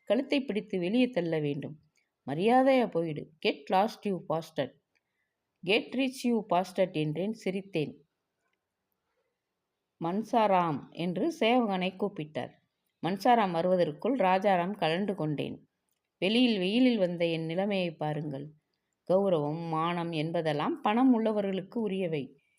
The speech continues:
எனக்கு ஏன்? அவர் சாதாரணமாகத்தான் பேசினார்.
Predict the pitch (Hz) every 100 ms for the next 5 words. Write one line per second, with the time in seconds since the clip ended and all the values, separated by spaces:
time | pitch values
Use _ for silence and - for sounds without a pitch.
0 | _ - 160 226 254 247 226 240 - -
1 | 175 185 175 180 202 214 233 240 240 240
2 | 311 220 214 220 190 175 -